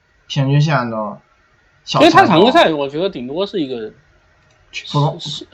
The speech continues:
Speaker 1: 就是全明星。
Speaker 2: 十，十一到二十名
Speaker 1: 对，全明星，
Speaker 2: 左右的球员。
Speaker 1: 是。然后
Speaker 2: 不是，不是前十。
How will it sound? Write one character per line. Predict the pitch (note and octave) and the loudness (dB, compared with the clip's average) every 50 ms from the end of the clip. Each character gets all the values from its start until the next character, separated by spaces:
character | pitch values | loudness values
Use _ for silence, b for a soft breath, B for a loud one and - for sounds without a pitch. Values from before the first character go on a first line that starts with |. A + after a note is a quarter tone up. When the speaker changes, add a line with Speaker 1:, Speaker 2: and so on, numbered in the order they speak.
| _ - | _ -6
Speaker 1:
就 | - A#3 | -4 -2
是 | F#3+ | -2
全 | - E3+ C#3+ | 0 0 2
明 | E3 F#3 | 6 6
星。 | G3+ G3 F#3+ | 6 6 6
Speaker 2:
十， | F#3+ F#3+ - F3+ | 2 -2 -4 -8
十 | - - F#3 F#3+ A3 | -2 4 6 6 8
一 | A3+ A#3+ | 8 6
到 | A#3+ B3 A3+ G3 G3+ | 6 6 6 6 6
二 | G#3+ G3 - | 4 2 0
十 | - - | -2 -10
名 | A#2+ B2 A#2+ A#2 A2+ | -12 -12 -12 -12 -6
Speaker 1:
对， | C#3+ F3 D#3+ C3+ A#2+ | -4 -2 -2 -2 -4
全 | A2 - C#3+ B2+ | -6 -6 -4 -2
明 | D3 D#3 | -2 0
星， | D#3+ E3 | 0 0
Speaker 2:
左 | D#3+ | -2
右 | C#3+ | -2
的 | - | -4
球 | - A#2 - | -8 -16 -14
员。 | - | -12
Speaker 1:
是。 | - C#3+ A#2+ G2 F2 - _ _ _ _ _ _ _ _ _ _ | -8 -8 -8 -8 -10 -14 _ _ _ _ _ _ _ _ _ _
然 | - E3+ F#3 | -4 -2 0
后 | G#3 A#3+ | 0 4
Speaker 2:
不 | A#3+ G#3+ | 4 4
是， | D#3+ C#3 | 4 2
不 | B2+ B2 - D#3+ | 0 -2 -6 -6
是 | D3+ - G3+ D#3 | 0 0 0 0
前 | - C3 G#2+ A#2 | 0 -6 -12 -12
十。 | A#2 - - A2 - | -14 -16 -20 -20 -20